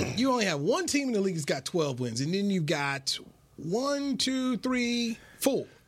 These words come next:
Four of the teams that have eleven wins. So the Cowboys are right behind them. This is a good football team with two games to go. Why is everybody so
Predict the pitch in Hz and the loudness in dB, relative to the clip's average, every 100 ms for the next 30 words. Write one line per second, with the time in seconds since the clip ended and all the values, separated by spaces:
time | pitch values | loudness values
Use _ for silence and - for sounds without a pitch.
0 | - 330 349 320 226 262 233 180 165 170 | -2 0 2 0 0 0 0 0 -2 -2
1 | 180 160 156 151 120 110 - - - - | -2 -2 -2 -2 -4 -12 -16 -16 -16 -16
2 | - - - - - 247 226 - - 277 | -20 -20 -20 -16 -6 -4 -6 -6 -4 -2
3 | 320 311 247 185 208 294 277 202 214 190 | -2 -4 -2 -2 -4 -6 -4 -6 -6 -8
4 | - 403 381 330 262 180 123 170 233 - | -6 -2 -2 -2 -2 -2 -2 -2 -2 -4
5 | 392 - 135 98 - - - - - - | -6 -6 -8 -8 -12 -14 -16 -20 -20 -20
6 | - - _ 240 - - 330 302 269 269 | -20 -20 _ -4 -2 -2 -4 -2 -4 -2
7 | 247 240 247 233 131 - - - - _ | -4 -4 -2 -2 -4 -12 -20 -20 -20 _
8 | _ _ - 302 320 339 - 339 | _ _ -8 -8 -6 -4 -2 -2